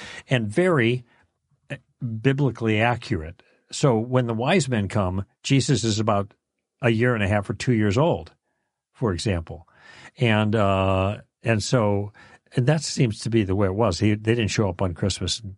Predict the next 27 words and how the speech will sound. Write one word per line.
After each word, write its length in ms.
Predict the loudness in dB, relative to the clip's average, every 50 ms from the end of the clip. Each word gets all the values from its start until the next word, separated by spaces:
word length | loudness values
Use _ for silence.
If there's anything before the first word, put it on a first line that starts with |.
| _ -6
night, 500 | -2 0 0 0 0 -2 -6 -10 -16 -20 -20 _ _ _ -20 -20 -20 -20 _ _ -14 -10
J-, 160 | -8 -8 -6
night 300 | -4 -2 0 0 0 0
Jesus 360 | -2 -2 -2 -2 -2 -2 -4
was 140 | -4 -4 -4
born. 320 | -2 0 0 0 2 2
In 80 | 2 4
any 160 | 4 4 4
event, 340 | 2 2 0 0 -2 -2 -8 _ -20 -20 -20 -20 -20 -20 -20 -20 -20 _ _ _ _ 0
um, 440 | 2 2 2 2 0 -2 -6 -8 -12 -20
boy, 360 | -20 -10 -4 0 0 2 2
we 160 | 2 0 0 0
watched 340 | 2 0 0 0 -2 -2
that, 180 | 0 0 0 0
and 100 | 2 0
I've 180 | 0 0 0 0
recommended 480 | -2 -2 -2 -2 -2 0 -2 -2 -4 -4
people 240 | -4 -4 -4 -4
watch 320 | -6 -4 -2 -2 -2 -2 -4
it. 120 | -6 -4 _
But 220 | 0 0 0 0 -4 -10 -20 -10 -4 0
then 200 | 0 2 2 0
you've 220 | 0 0 0 2
got 200 | 2 2 0 0
all 340 | -2 0 0 2 2 2 2
this 240 | 0 0 -2 0 0
other 580 | 0 2 2 2 2 2 0 0 -2 -6 -10